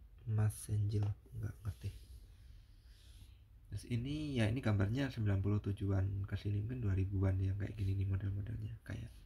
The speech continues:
komputer-komputer C G gitu. Bagus. Jadi eranya ini termasuk yang awal-awal. Joe Quesada. Pensilnya. Oke,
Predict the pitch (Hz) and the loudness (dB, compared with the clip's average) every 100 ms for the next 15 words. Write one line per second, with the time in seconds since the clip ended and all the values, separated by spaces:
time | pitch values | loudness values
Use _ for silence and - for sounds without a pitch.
0 | - - 101 95 95 - 104 101 - 107 | -14 -8 -4 -4 -6 -6 -8 -8 -8 -8
1 | 98 - 95 - 113 110 - 104 - - | -8 -6 -8 -8 -10 -8 -8 -12 -14 -20
2 | - - - - - - - - 92 104 | -20 -20 -20 -20 -20 -20 -20 -8 -6 -4
3 | - - - - - - - - - - | -6 -10 -20 -20 -20 -20 -20 -20 -20 -20
4 | - - - - - - 98 101 - 104 | -20 -20 -20 -20 -10 -4 -2 0 2 4
5 | 104 113 127 113 107 117 - 104 101 - | 4 4 2 0 0 -2 -2 -2 -2 0
6 | 98 98 95 98 98 101 110 - - - | 0 0 0 -2 0 -2 -4 -8 -20 -20
7 | - - - - - - - - - - | -20 -18 -18 -20 -20 -20 -20 -20 -20 -20
8 | - - - 104 - 101 107 104 104 - | -20 -8 -2 -2 -2 -6 -4 -4 -4 -10
9 | - - - - - - - - - - | -20 -20 -20 -20 -20 -20 -20 -20 -20 -20
10 | - - - - - - 107 - 113 110 | -20 -20 -20 -20 -16 -4 -4 -2 0 0
11 | 107 - - - - - - - - - | -4 -10 -20 -20 -20 -20 -20 -20 -20 -20
12 | - - - - - - - - - - | -20 -20 -20 -20 -20 -20 -20 -20 -20 -20
13 | - - - - - - - - - - | -20 -20 -20 -20 -20 -20 -20 -20 -20 -20
14 | - - - 107 104 | -20 -20 -8 -6 -6